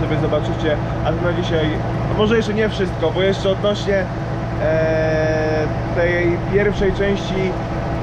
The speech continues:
Agrotechu, czyli, e, oszukanej wsi i tak dalej, bardzo śmieszyły mi, bo akurat teraz przeglądałem Instagrama jeszcze,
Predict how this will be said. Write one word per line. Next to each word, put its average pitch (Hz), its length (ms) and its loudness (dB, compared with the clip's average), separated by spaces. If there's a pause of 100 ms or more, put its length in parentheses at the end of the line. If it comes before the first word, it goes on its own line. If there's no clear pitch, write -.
(280)
Agrotechu, 190 920 2
czyli, 185 420 2 (420)
e, 156 600 0
oszukanej 185 500 2
wsi - 180 -2
i 180 140 -2
tak 175 160 0
dalej, 185 380 2 (560)
bardzo 196 360 2
śmieszyły 190 460 0
mi, 156 160 0
bo 160 120 0
akurat 165 300 0
teraz 170 200 0
przeglądałem 165 580 0
Instagrama 175 480 0
jeszcze, 180 360 0